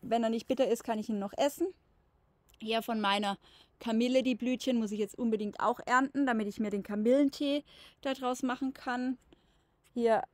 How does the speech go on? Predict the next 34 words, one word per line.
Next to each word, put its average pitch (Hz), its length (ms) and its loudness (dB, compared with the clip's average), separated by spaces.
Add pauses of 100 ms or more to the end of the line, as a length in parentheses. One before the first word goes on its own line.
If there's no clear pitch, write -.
(220)
eine 208 300 0
Kapuzinerkresse. 269 1200 -2 (460)
Die 208 100 -10
hat 196 140 -6
hier 214 140 -4
ein 196 60 -4
bisschen 190 300 -8
Sonnenbrand, 233 560 -2
aber 180 260 -2 (400)
ist - 140 -18
nicht 190 220 -6
weiter 165 240 0
schlimm. 440 240 0 (920)
Auch 190 180 -8
hier 277 220 0
nochmal, 247 560 -2 (120)
äh, 196 100 2
Basilikum. 233 640 0
Wir 214 100 2
lieben 190 260 -4
Pesto. 254 540 -2 (1080)
Und 196 200 -10
das 185 140 -10
kann 190 160 -12
man 180 80 -8
dann 180 180 -8
da 175 140 -10
draus - 320 -16
richtig 175 300 -14
gut 180 200 -10
machen. 240 360 -4 (1300)
Und 359 200 -6
hier 254 280 4
noch 196 260 0